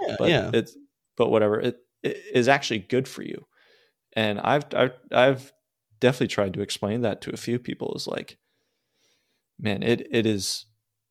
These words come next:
Speaker 2: it is good for you in, in ways that you have to learn to understand. So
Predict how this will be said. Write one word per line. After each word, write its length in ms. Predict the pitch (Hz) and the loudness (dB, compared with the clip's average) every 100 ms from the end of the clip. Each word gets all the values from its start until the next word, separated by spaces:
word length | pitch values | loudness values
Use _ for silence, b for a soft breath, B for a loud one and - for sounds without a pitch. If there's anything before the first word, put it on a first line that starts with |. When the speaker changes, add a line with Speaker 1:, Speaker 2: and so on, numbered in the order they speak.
| _ _ | _ _
Speaker 2:
it 140 | 120 | 0
is 140 | 104 95 | 2 0
good 300 | - 110 - | 2 2 2
for 160 | - | -4
you 240 | 98 98 - _ _ | -6 -6 -10 _ _
in, 380 | 107 95 92 - _ _ _ _ _ - | -2 -2 -6 -12 _ _ _ _ _ -2
in 200 | 107 101 | 0 6
ways 360 | 107 107 104 | 6 6 0
that 360 | 107 101 95 - _ _ _ _ _ - | -2 -2 -2 -8 _ _ _ _ _ -2
you 160 | 117 120 | 0 2
have 220 | 139 139 | 0 0
to 80 | 110 | 0
learn 500 | 95 95 101 98 90 | 2 2 2 2 -4
to 160 | - - | -8 -10
understand. 720 | - - - - - - - _ _ _ _ _ _ | -8 -8 -8 -10 -14 -18 -20 _ _ _ _ _ _
So 280 | - - | -10 -10